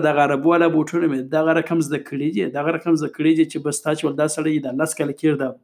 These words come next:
بوټونه چلي. و همدغسې په ترې ټاټه تر کوره پورې راغلی یم.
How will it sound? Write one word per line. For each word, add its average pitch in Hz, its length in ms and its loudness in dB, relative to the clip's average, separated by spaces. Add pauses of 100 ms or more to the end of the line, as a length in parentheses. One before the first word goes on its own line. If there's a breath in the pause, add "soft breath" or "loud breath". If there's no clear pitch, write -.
(180)
بوټونه 135 380 0
چلي. 127 260 -12 (680)
و 139 60 -4
همدغسې 175 360 2
په 156 120 2
ترې 165 200 -2
ټاټه 143 260 -2
تر 127 140 -16
کوره 139 180 0
پورې 123 160 -4
راغلی 120 300 -2
یم. 113 80 -8